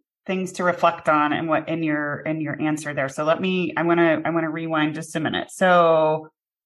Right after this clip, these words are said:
part of what you're saying is this kind of one year mark, like, "Well, I'm just gonna, you know, force myself through. I know in time I'll feel better," is just arbitrary. That doesn't even,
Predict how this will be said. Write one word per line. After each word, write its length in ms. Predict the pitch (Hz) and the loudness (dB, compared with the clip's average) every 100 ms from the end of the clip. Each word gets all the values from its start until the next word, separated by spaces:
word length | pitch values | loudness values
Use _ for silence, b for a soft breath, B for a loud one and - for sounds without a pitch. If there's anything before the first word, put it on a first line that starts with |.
| _ _ _ _ _ | _ _ _ _ _
part 160 | - 247 | -2 0
of 100 | 247 | 0
what 160 | 226 | -2
you're 140 | - 185 | -2 -4
saying 540 | - 165 156 143 139 131 151 | -2 0 2 2 0 -2 -2
is 400 | 147 143 143 - | -2 -2 -6 -4
this 380 | 147 143 - - | -4 -4 -8 -8
kind 180 | 170 156 | -2 -2
of 140 | 139 | -2
one 440 | 147 156 170 180 | -4 2 4 4
year 800 | 175 165 147 139 135 135 135 139 B _ _ _ | 0 -4 -4 -2 -2 -2 -4 -6 B _ _ _
mark, 400 | 165 147 143 - | 0 2 2 0
like, 260 | 135 131 - | 0 0 0
"Well, 280 | 185 190 | 2 2
I'm 200 | 185 190 | 2 0
just 200 | 202 196 | -4 -8
gonna, 420 | - 190 170 160 160 - | -4 0 2 0 -4 -8
you 200 | 180 160 | -2 2
know, 400 | 143 143 143 - _ _ | 4 4 -2 -10 _ _
force 260 | 208 226 226 | -2 -2 -2
myself 420 | 214 214 208 208 | -2 2 0 0
through. 220 | 196 190 | -4 0
I 80 | 175 | 0
know 200 | 175 180 | 0 -2
in 140 | 180 | -4
time 360 | 180 185 180 175 | -4 -2 0 0
I'll 120 | 165 | -2
feel 120 | 175 | -2
better," 360 | 170 165 147 - | 0 0 -2 -6
is 160 | 170 151 | -10 -6
just 240 | 170 - - | -8 -4 0
arbitrary. 540 | 156 143 - 127 120 | 0 0 -2 -2 0
That 160 | 135 131 | 0 2
doesn't 320 | 147 143 147 | 2 0 -4
even, 560 | 139 139 135 135 139 | -2 0 0 0 -6